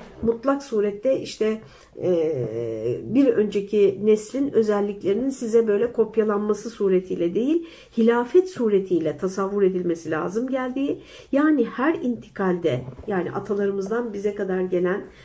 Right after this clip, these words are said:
her yeni nesilde o özelliklerin yeni nesillere intikal etmesinde Allah Teala'nın bizzat bir halku tesiri gözetilmek iktiza eyleyeceği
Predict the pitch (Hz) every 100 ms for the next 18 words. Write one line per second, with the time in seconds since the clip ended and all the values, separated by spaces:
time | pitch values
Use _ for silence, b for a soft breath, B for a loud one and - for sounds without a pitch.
0 | B 226 269 254 208 208 226 202 202 190
1 | 185 226 226 214 - 202 202 196 196 -
2 | 190 226 208 208 220 196 - 196 185 185
3 | 202 190 196 226 220 175 - 165 - 113
4 | 127 131 B B B - 233 302 339 -
5 | 254 220 202 208 196 208 302 277 240 -
6 | 220 - - 302 302 240 - 214 202 -
7 | 247 254 196 196 202 208 269 294 196 -
8 | 196 190 180 - 233 208 185 175 170 165
9 | 175 214 285